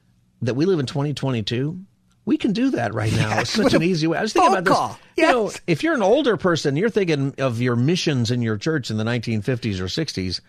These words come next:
Speaker 1: You know, this was complicated to take care of babies somewhere else. Now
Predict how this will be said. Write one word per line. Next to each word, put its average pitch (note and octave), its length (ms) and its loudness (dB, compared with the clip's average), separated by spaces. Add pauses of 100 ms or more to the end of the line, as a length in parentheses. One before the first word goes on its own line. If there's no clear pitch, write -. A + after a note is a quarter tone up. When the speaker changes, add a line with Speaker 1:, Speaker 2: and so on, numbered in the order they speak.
(400)
Speaker 1:
You A3+ 100 -8
know, B3+ 80 -2
this A#3 260 -2
was G3+ 140 -2
complicated A2+ 1000 -2 (100)
to A#2 100 -6
take G#2+ 260 -2
care G#2+ 160 -2
of F#2 80 -2
babies F#2+ 340 -4
somewhere F#2+ 320 -2
else. F2 360 -8 (960)
Now C#3 680 -2